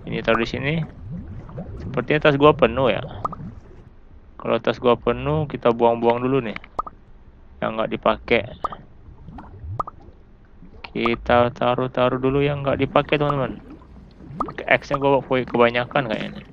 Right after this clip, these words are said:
Kita ambil lagi yang lain lah. Kita arrange dulu.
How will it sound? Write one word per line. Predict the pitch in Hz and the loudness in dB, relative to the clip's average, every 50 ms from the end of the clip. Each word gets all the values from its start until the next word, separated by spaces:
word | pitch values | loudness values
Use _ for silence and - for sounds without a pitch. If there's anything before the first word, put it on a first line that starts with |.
| - - - - - - - - - - - - - - - - - - _ | -12 -12 -12 -14 -18 -20 -18 -16 -14 -14 -12 -14 -14 -16 -18 -20 -20 -20 _
Kita | _ - 113 113 110 | _ -2 -2 -2 0
ambil | 113 113 113 113 113 | 2 2 4 4 4
lagi | 113 107 113 120 123 127 | 2 0 -2 0 2 2
yang | 127 127 123 120 120 | 4 2 2 0 0
lain | 120 120 120 123 120 117 | 2 2 4 4 2 0
lah. | 113 107 - - - - - - - - _ _ _ - - - - _ _ _ _ _ _ _ _ _ _ _ _ - - - - _ _ | -2 -4 -4 -8 -16 -18 -18 -18 -20 -20 _ _ _ -8 -8 -8 -12 _ _ _ _ _ _ _ _ _ _ _ _ -8 -8 -8 -10 _ _
Kita | - - - - 92 113 107 | -6 -4 -2 0 2 2 4
arrange | 110 110 113 110 - | 4 2 2 0 -2
dulu. | - 120 117 117 120 131 143 151 160 170 175 175 175 | 0 0 2 2 4 4 6 6 6 6 6 4 4